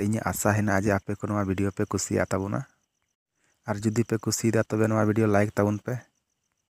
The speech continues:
ᱟᱯᱮ ᱠᱚᱣᱟᱜ ᱞᱟᱭᱤᱠ ᱛᱮ ᱤᱧ ᱨᱟᱹᱥᱠᱟᱹ ᱟᱨ ᱫᱟᱲᱮᱧ ᱧᱟᱢᱟ ᱱᱚᱝᱠᱟᱱᱟᱜ ᱵᱷᱤᱰᱤᱭᱳ ᱵᱮᱱᱟᱣ ᱞᱟᱹᱜᱤᱫ ᱛᱮ᱾ ᱜᱟᱛᱮ ᱠᱚ ᱥᱟᱶ ᱛᱮᱦᱚᱸ ᱥᱮᱭᱟᱨ ᱛᱟᱵᱚᱱ ᱯᱮ᱾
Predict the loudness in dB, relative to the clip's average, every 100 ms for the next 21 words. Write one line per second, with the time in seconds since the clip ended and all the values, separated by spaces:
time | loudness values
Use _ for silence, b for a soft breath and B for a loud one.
0 | _ -14 -8 -6 6 8 8 6 4 0
1 | -2 0 0 0 -2 0 2 4 2 -2
2 | -8 -18 _ -6 2 4 4 2 0 -2
3 | -2 -2 0 0 2 0 0 0 0 -2
4 | -4 -4 -6 -6 _ _ _ _ _ _
5 | _ -2 0 2 2 2 4 4 2 2
6 | 2 4 4 4 2 0 -2 -8